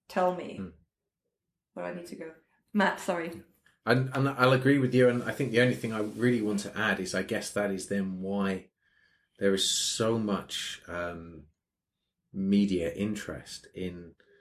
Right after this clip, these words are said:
Speaker 2: the, the statues or the busts that U S presidents decide to display, um,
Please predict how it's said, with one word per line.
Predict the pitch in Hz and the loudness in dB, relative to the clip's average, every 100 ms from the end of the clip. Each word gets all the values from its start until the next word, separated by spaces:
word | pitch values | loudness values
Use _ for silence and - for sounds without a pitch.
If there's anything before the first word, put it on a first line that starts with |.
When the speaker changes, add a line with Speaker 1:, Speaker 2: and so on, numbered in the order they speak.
| _ _ _ | _ _ _
Speaker 2:
the, | 87 87 85 85 | -4 0 0 0
the | 80 | -2
statues | - 95 92 - 98 92 | 2 2 2 0 -2 -2
or | |
the | 85 | -4
busts | - 95 90 - - - - | -2 0 0 -2 -6 -4 -4
that | 87 87 - - _ _ _ - | -4 -8 -12 -18 _ _ _ 0
U | 101 98 | 4 4
S | 85 | 2
presidents | - - 113 113 101 92 - | -2 4 4 4 0 0 -4
decide | 92 - 87 85 | -6 -4 -4 -4
to | - | -6
display, | - 95 - - 101 101 85 78 - _ _ _ _ _ _ _ _ - | -6 -4 -4 0 4 4 4 -2 -12 _ _ _ _ _ _ _ _ -12
um, | 87 87 87 87 85 | -8 -6 -6 -10 -14